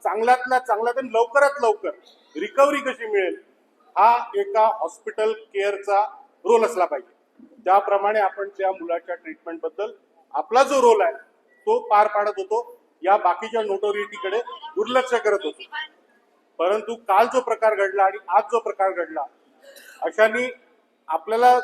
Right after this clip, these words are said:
देखील कुठेतरी back of the mind हे आता लक्षात ठेवावं लागेल की sometimes attack may be the best defense. आणि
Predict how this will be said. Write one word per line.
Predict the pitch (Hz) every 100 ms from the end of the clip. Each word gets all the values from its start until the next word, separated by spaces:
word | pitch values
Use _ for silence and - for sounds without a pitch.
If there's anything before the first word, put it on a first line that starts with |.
| -
देखील | 214 220 247 -
कुठेतरी | 226 226 226 240 240
back | 196 190
of | 214 220
the |
mind | 214 226 220 _ _ _ _ _
हे | 185 214 220 - - _ _ _ _ _ _ _ _ 151
आता | 165 208 220 220 302 285
लक्षात | 185 - 277
ठेवावं | 277 240 233 220
लागेल | 196 180 196 _ _ _ _ _ _
की | 220
sometimes | - 202 208 240 254 - _ _ _ - -
attack | 175 226 233
may | 226 233
be | 240
the | 247 -
best | - -
defense. | - - - - _ _ _ _ _ _ _ _ _ _ _ _ _ _ _ -
आणि | 180